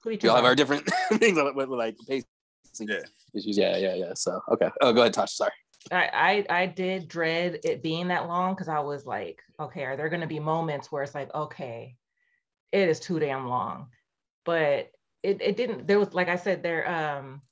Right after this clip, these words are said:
Speaker 1: there was a couple scenes back to back that I thought kinda slowed it down. But
Speaker 2: Mm-hmm.
Speaker 1: other than that, like, it, it had enough going on to where I wasn't just, like, checking my watch, like, "Okay, it's time to go." Like,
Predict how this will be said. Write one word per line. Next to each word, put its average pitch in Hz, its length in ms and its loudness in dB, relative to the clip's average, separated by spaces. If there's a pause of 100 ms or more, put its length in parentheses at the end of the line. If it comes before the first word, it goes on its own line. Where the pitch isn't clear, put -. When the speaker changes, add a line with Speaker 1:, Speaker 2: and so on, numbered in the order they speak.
Speaker 1:
there 165 120 -4
was 156 180 -4
a 143 60 -6
couple 220 300 -4
scenes 214 260 0
back 180 220 2
to 170 100 -8
back 156 280 -4
that 160 100 -2
I 147 80 -2
thought - 240 -2
kinda 165 220 -4
slowed 160 300 -2
it - 100 -4
down. 160 460 -4 (920)
But 165 280 2
Speaker 2:
Mm-hmm. - 120 -18 (240)
Speaker 1:
other 285 220 4
than 180 160 0
that, 190 180 6
like, 156 160 0
it, 180 180 -2
it 185 120 0
had 208 180 0
enough 170 280 -4
going 151 260 -6
on 156 200 0
to 170 80 -12
where 151 160 -2
I 147 60 0
wasn't 135 340 -4
just, 147 200 -12
like, 117 160 -8
checking 170 300 -4
my 135 120 -4
watch, 131 300 -4
like, 123 120 -10
"Okay, 135 240 -10
it's 120 100 -10
time 98 220 -10
to - 80 -12
go." 92 320 -8
Like, 110 200 -10